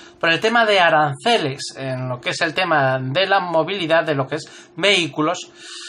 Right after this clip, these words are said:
Pues bueno, nos llegan ahora, pues, no muy buenas noticias, y me explico.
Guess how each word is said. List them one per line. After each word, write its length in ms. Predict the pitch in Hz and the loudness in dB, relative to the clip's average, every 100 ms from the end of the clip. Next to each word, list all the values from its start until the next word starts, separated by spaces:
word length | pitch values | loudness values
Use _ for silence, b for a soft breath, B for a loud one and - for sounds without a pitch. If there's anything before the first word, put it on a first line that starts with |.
| B B B B - | B B B B 0
Pues 220 | 202 208 | 4 4
bueno, 220 | 240 233 | 4 2
nos 240 | 202 190 175 | 2 2 2
llegan 420 | 226 233 247 214 | 2 4 4 4
ahora, 380 | 208 208 220 214 | 4 6 4 2
pues, 180 | 170 | 0
no 200 | 151 170 | 2 2
muy 500 | 170 170 175 190 185 | 0 -2 -2 0 2
buenas 420 | 156 151 143 127 113 | 2 2 2 0 -2
noticias, 640 | 110 104 104 - 120 117 | -10 -12 -14 -12 -12 -6
y 100 | 147 | -4
me 120 | 151 | -2
explico. 640 | 156 - 175 156 - 123 | -2 -4 -4 -4 -4 -12